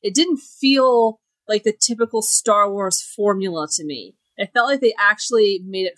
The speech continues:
fresh and different and exciting.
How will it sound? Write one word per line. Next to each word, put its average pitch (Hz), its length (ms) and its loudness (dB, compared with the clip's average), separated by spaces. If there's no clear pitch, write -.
fresh 185 380 0
and 180 200 -12
different 185 460 -4
and 175 400 -2
exciting. 202 720 0